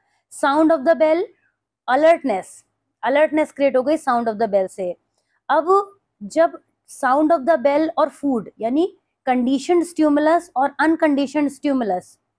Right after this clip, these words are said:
एक साथ आए तो अनकंडीशनड रिस्पॉन्स हुआ, और जब sound of the bell कंडीशनड स्टिमुलस के साथ कंडीशनड रिस्पॉन्स जनरेट हुआ। तो ये एक टेबल है जिसको आप समझ सकते हैं।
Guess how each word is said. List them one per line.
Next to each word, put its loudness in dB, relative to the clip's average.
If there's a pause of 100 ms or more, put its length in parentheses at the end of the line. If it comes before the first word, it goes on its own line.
(300)
एक -2
साथ -2 (100)
आए 0 (400)
तो 4
अनकंडीशनड 0
रिस्पॉन्स -6
हुआ, -2 (400)
और 2 (180)
जब -2
sound 0
of 2
the 0
bell 2 (160)
कंडीशनड 0
स्टिमुलस -2 (400)
के 2
साथ 0
कंडीशनड -2
रिस्पॉन्स -4
जनरेट -4
हुआ। -10 (200)
तो -6
ये -2
एक -8
टेबल -6
है -6
जिसको -6
आप -6
समझ -6
सकते -8
हैं। -6